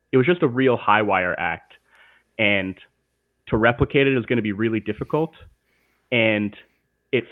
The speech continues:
feels in a lot of ways like they're going to have to replicate it to once again be, you know, a functional offensive team, because the limitations that were here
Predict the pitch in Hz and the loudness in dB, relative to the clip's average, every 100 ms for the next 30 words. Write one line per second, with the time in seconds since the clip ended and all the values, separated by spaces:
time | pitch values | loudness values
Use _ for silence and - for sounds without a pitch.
0 | - 160 151 147 135 127 113 110 110 107 | 0 4 4 2 -2 -4 -2 0 0 -2
1 | 101 98 - 98 113 107 95 - - 113 | -2 -6 -6 -8 -4 -4 -6 -12 -4 -4
2 | - 101 92 - 87 - 85 85 - _ | -4 -6 -6 -8 -14 -12 -10 -10 -12 _
3 | _ _ _ _ - 110 101 104 - 95 | _ _ _ _ -8 -4 -2 -4 -6 -8
4 | 98 92 90 90 90 87 85 _ _ _ | -6 -8 -8 -10 -10 -10 -12 _ _ _
5 | _ _ _ _ _ 104 92 87 - 95 | _ _ _ _ _ -8 -6 -6 -6 -8
6 | - 92 87 85 92 90 90 - 113 92 | -6 -4 -2 -4 -6 -8 -12 -6 -4 -4
7 | 87 98 92 - - - - 107 120 120 | -4 -6 -6 -10 -20 -6 0 4 6 6
8 | 139 123 127 123 123 123 107 185 113 92 | 4 2 2 2 2 0 0 2 2 2
9 | 110 | -4